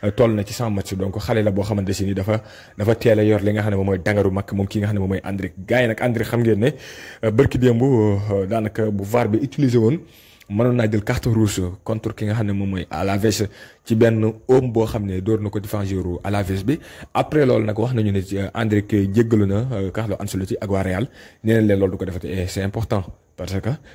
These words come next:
xeetu geste yu bett yooyu noonu mën na la indil carte rouge et après manqué sa équipe,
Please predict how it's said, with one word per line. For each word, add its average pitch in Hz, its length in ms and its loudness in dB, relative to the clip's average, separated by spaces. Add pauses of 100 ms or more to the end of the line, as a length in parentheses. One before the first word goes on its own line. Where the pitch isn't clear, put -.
xeetu 104 720 0
geste - 360 -8
yu 92 180 0
bett 101 280 -4
yooyu 98 220 0
noonu 95 280 -4 (360)
mën 101 140 -4
na 104 100 2
la 104 100 4
indil 123 240 2
carte 120 220 0
rouge 101 400 -2
et 120 220 -8
après 107 500 0
manqué 110 460 0
sa 101 100 -2
équipe, 98 320 -4